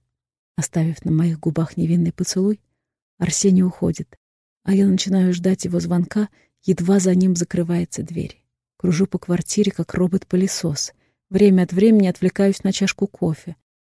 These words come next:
После обеда просто падаю на кровать и, зажав телефон в ладони, смотрю в потолок. Я думаю о том, как Инга отреагирует на его решение развестись.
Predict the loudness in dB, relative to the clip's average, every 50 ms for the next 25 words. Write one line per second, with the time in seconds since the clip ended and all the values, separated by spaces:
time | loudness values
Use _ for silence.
0 | _ _ 2 2 4 4 4 6 6 6 4 4 2 2 0 0 2 0 -2 -2
1 | 0 2 2 2 4 4 4 4 2 0 0 0 0 2 2 0 0 0 -2 0
2 | 0 0 0 0 -2 -4 -4 -4 -4 -4 -2 -2 0 0 0 0 0 0 2 2
3 | 2 2 2 0 -2 -4 -6 -4 -4 -6 -6 -6 _ -8 -4 -4 -4 -2 -2 -4
4 | -6 -8 -14 _ _ _ _ _ _ _ _ _ _ _ _ _ _ _ _ _
5 | _ _ _ _ _ _ _ _ -6 -6 -4 -4 -4 -4 -4 -4 -6 -8 -8 -6
6 | -6 -6 -6 -6 -10 _ _ _ _ _ _ _ _ _ _ -6 -6 -6 -10 _
7 | _ _ 0 2 4 2 2 0 -2 -6 -6 -6 -6 -6 -6 -4 -4 -4 -4 -2
8 | -2 -4 -4 -4 -2 -2 -2 -2 -2 -2 -2 -2 -2 -2 -2 -2 0 -2 -4 -4
9 | -6 -6 -8 -8 -10 -12 -14 -14 -14 -14 -18 -20